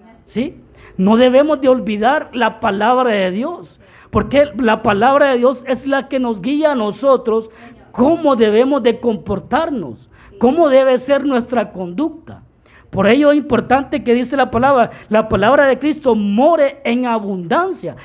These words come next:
En abundancia, hermanos, eso quiere decir que todo el tiempo, ¿sí?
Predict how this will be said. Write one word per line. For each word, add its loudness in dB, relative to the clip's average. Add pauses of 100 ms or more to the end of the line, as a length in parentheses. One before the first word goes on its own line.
(200)
En 2
abundancia, -2
hermanos, -4 (100)
eso -4
quiere 4
decir -2
que -4
todo -4
el -4
tiempo, -8 (380)
¿sí? -10